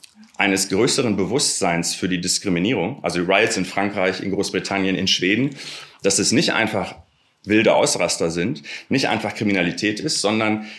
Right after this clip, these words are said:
ein gesteigertes Bewusstsein dafür, dass man strukturell diskriminiert wird. Und dass das sozusagen eine, eine enorme, ähm, ähm, Dynamik erzeugt, die manchmal kaum noch aufzufangen ist. Wir haben zum Beispiel mit Aktivisten gesprochen,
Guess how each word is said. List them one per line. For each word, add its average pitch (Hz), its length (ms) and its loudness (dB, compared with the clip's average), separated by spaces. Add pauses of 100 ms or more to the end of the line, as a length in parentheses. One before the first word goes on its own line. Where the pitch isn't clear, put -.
ein 92 100 0
gesteigertes 135 640 2
Bewusstsein 107 540 0
dafür, 101 420 2
dass 110 220 -2
man 135 320 0
strukturell 127 1040 0 (160)
diskriminiert 104 600 -2
wird. - 280 -10 (600)
Und 98 140 0
dass 101 160 2
das 127 260 2
sozusagen 113 760 0 (260)
eine, 98 460 0 (180)
eine 92 380 0
enorme, 139 600 2 (520)
ähm, 104 420 2
ähm, 95 400 0
Dynamik 95 760 2
erzeugt, 117 800 0 (300)
die 104 500 2 (200)
manchmal 135 560 2
kaum 135 240 2
noch 135 140 0
aufzufangen 87 560 -2
ist. - 140 -6
Wir 82 80 4
haben 101 80 2
zum 123 100 0
Beispiel 117 180 2
mit 98 240 0
Aktivisten 107 640 0
gesprochen, 139 500 -2